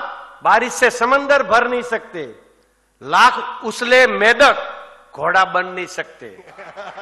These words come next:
કહ રહા હૈ સમુદ્ર કા શકુન,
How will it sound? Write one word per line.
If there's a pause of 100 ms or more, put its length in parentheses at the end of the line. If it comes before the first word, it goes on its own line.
(2250)
કહ
રહા
હૈ
સમુદ્ર
કા
શકુન,